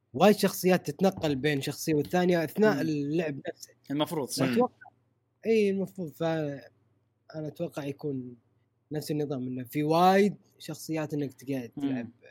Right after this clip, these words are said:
Speaker 1: يعني، تستخدمهم خلال المعارك أو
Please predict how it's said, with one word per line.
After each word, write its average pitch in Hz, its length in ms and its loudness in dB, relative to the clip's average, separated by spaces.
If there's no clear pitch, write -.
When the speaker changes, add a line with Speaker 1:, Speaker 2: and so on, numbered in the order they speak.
Speaker 1:
يعني، 117 240 -16
تستخدمهم 143 920 -4
خلال 131 540 -6
المعارك 131 540 -2
أو 110 100 -14